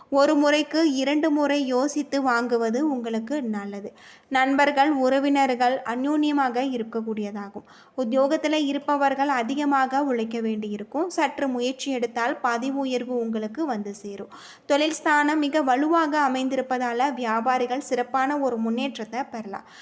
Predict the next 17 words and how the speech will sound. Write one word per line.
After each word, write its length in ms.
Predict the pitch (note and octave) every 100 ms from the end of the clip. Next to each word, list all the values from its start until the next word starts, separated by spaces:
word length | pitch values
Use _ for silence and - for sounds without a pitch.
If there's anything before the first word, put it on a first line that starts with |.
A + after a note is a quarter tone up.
| - - C4+
லாபஸ்தானத்துல 960 | C#4 D4 E4 E4+ D#4 D4+ D#4 D#4 D4
உங்களுக்கு 520 | D#4 C#4 C4+ C4 C#4
மிகப்பெரிய 720 | D4 C4 C4+ C#4+ D4 C4+ C#4 C#4+
லாபம் 480 | B3+ B3 C4 B3+
காத்திருக்கு. 640 | A#3+ A3+ A3+ A3 G#3+ C#4+ E4+ - - - -
வியாபாரத்தை 560 | C#4+ C#4+ D#4+ E4+ E4+
பொறுத்தவரை 640 | D#4+ D4+ D4 D4+ C#4+ C#4+ D4+
உங்களுக்கு 560 | C#4 C4+ C4 C4+ C4
விரிவாக்கம் 640 | A#3 B3 C4 C4+ C4 C4+ C#4+
செய்யக்கூடியதாக 840 | B3 B3 A#3+ A#3+ A3+ A3 G3+ A3 C#4+
இருக்கு. 320 | G#3+ G#3+ F#3+ - - - -
கலைத்துறையில 960 | D4+ F4+ F4 D#4+ D4 C#4+ B3+ B3 G#3+
புதிய 340 | C4+ C4 C4+ C4
ஒப்பந்தங்கள் 720 | B3 A#3+ C#4+ C#4+ C#4 C4 C#4
சற்று 540 | C4 A3+ A3+ C4 C#4
தாமதமாகும். 800 | C4+ A3+ A3+ A3 G#3 G3+ G3+ A3+
வந்தாலுமே 580 | G#3 G#3+ G#3+ G3+ G#3 D4+